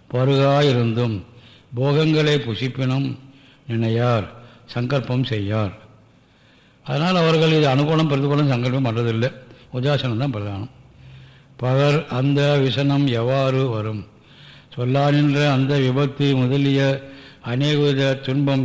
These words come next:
எப்படி உண்டாகும்? அற்று போகங்களை மித்தையாம் என்று உணரினும் அப்போதுள்ள சுகத்திற்கு காரணமாவதால் அவைகளில் ஆசையின் நிவிர்த்தி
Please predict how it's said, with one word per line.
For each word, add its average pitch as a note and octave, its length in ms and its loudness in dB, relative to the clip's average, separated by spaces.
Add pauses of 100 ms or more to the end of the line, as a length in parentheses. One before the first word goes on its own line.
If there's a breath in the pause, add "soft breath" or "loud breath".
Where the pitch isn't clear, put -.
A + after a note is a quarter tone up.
எப்படி B2 300 -4
உண்டாகும்? G#2 500 -8 (1120 loud breath)
அற்று D3 320 0 (480)
போகங்களை D3 600 4 (140)
மித்தையாம் C#3+ 560 0 (120)
என்று C#3 220 0
உணரினும் B2 480 0 (840 loud breath)
அப்போதுள்ள D3+ 540 0 (220)
சுகத்திற்கு D3 580 0 (160)
காரணமாவதால் B2+ 960 2 (800 loud breath)
அவைகளில் C#3+ 600 2 (880 loud breath)
ஆசையின் D3+ 540 2 (600)
நிவிர்த்தி D#3 480 2